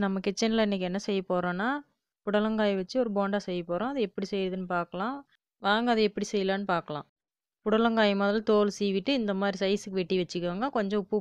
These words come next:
போட்டு பெசரி வச்சிருங்க. பொட்டுக்கடலை ஒரு கப் எடுத்துக்கோங்க. பெரிய வெங்காயம் ரெண்டு எடுத்துக்கோங்க. பச்சை மிளகாய் ஒரு நாலு பீஸ் எடுத்துக்கோங்க.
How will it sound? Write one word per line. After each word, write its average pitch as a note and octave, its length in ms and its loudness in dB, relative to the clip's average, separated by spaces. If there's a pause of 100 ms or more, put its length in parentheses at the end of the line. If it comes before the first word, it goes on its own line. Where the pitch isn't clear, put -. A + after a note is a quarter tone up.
போட்டு F#3 180 -2 (140)
பெசரி F3+ 320 -4
வச்சிருங்க. D#3 400 -8 (1700)
பொட்டுக்கடலை A#3+ 480 4
ஒரு G#3 140 4
கப் G3+ 200 2
எடுத்துக்கோங்க. F#3+ 480 2 (120)
பெரிய G#3+ 320 6
வெங்காயம் G3+ 360 2
ரெண்டு F3+ 200 0
எடுத்துக்கோங்க. F3 500 0 (1600)
பச்சை G3+ 280 0
மிளகாய் G#3+ 380 4
ஒரு F#3+ 180 2
நாலு F3+ 240 0
பீஸ் F#3 200 -4
எடுத்துக்கோங்க. F3+ 400 -4